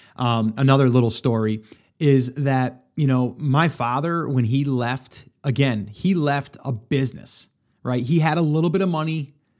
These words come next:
but he wasn't retirement age yet when he left. Okay. So he had a fear that, you know, but he knew that he wanted to do that, right? He wanted to get away. He wanted to kinda, you know, start clean with his own, you know, with his own,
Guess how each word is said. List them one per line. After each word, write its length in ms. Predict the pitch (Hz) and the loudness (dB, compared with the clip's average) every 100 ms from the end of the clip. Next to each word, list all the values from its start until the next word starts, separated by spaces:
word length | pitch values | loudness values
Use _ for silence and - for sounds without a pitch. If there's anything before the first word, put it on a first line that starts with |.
| _ _ | _ _
but 80 | 139 | 0
he 80 | 135 | 4
wasn't 260 | 147 147 143 | 4 4 0
retirement 680 | 131 - 143 135 123 113 - | -4 -2 0 0 0 -4 -4
age 340 | 131 127 123 107 | -2 0 0 -4
yet 300 | - - - _ - | -10 -14 -20 _ -6
when 140 | 120 | -2
he 260 | 107 127 123 | 2 2 2
left. 520 | - 120 107 - - - _ - | -2 -6 -6 -10 -18 -20 _ -8
Okay. 380 | 117 113 117 - - _ _ | -4 -2 -2 -6 -14 _ _
So 100 | - | 2
he 140 | 131 202 | 6 6
had 140 | 165 | 6
a 40 | |
fear 480 | 127 - 139 107 - - _ _ | 2 2 2 2 -4 -18 _ _
that, 280 | 135 117 - | -2 -2 -2
you 100 | 139 | 0
know, 120 | 117 | 0
but 160 | 113 131 | 2 0
he 180 | 156 | 2
knew 300 | 147 151 180 | 2 4 4
that 140 | 135 127 | 4 2
he 160 | 131 | 2
wanted 640 | 127 117 123 127 120 113 - | 0 0 -2 -2 -4 -8 -10
to 100 | 120 | -4
do 220 | 110 170 | 0 0
that, 200 | 117 80 | 0 -4
right? 160 | 113 117 | -4 -2
He 80 | |
wanted 380 | 127 117 123 123 | 0 0 -2 -2
to 60 | 123 | -2
get 160 | 120 | -2
away. 200 | 113 117 | 0 -2
He 120 | 107 127 | 0 0
wanted 380 | 113 120 123 | 0 -2 -2
to 60 | 117 | -4
kinda, 360 | 110 117 113 104 - - | -4 -4 -4 -8 -16 -6
you 80 | 131 | -2
know, 140 | 123 | 0
start 320 | 107 - 135 - | 0 -2 -4 -4
clean 480 | - 131 127 113 | -2 0 2 0
with 120 | 110 123 | -2 -2
his 140 | 117 | 0
own, 420 | 160 220 135 107 - _ _ - | 0 0 0 -4 -8 _ _ -2
you 120 | 131 | 2
know, 320 | 117 110 107 | 2 0 -2
with 100 | 135 | -2
his 160 | 117 113 | -2 0
own, 400 | 120 120 113 110 | 0 0 -2 -4